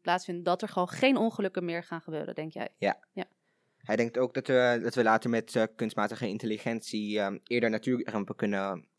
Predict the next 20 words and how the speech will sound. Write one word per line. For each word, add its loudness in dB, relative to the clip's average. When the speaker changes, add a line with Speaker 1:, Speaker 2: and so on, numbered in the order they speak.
Speaker 2:
zien. -4
Dat, -4
dat -6
gaan, -4
dat -2
ze -6
gaan -4
gebeuren, 0
zoals -4
tornado's 0
of, -2
eh, 4
hevige -4
regens, -6
waar -2
mensen -8
moeten -8
e-, -4
geëvacueerd 0
worden. -4